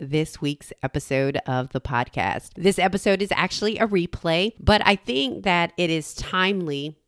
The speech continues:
because of where we are. It's the beginning of the year, and this particular episode talks about my journey two years ago when I decided that I was going to start this podcast,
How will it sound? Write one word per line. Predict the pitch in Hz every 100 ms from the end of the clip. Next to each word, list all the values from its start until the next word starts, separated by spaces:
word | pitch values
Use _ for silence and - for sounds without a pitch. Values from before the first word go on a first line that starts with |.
| _ _
because | 170 220 214
of | 196
where | 196 196
we | 190
are. | 196 190 165
It's | 156 -
the | -
beginning | 160 175 156 165 175
of | 156 151
the |
year, | 147 147 147 170 185
and | - 156 151 151
this | 180 214 -
particular | 233 214 196 180 170 160
episode | 143 - 160 143 139 139 -
talks | - 147 -
about | 143 143 135 131 131 -
my | - 151 170 190
journey | 190 147 160 175 156 139 139 - -
two | 214 208 214
years | 190 170 165 165 165
ago | 151 143 131 131 131 -
when | - 156 147
I | - 151 165
decided | 156 156 - 156 151 147 135 139 135 - _ _ _
that | 131 147 139 135 - -
I | 147 151
was | 156 147
going | 147 143
to |
start | 143 - 156 147 -
this | 151 143
podcast, | - 139 131 - 143 120 135 - -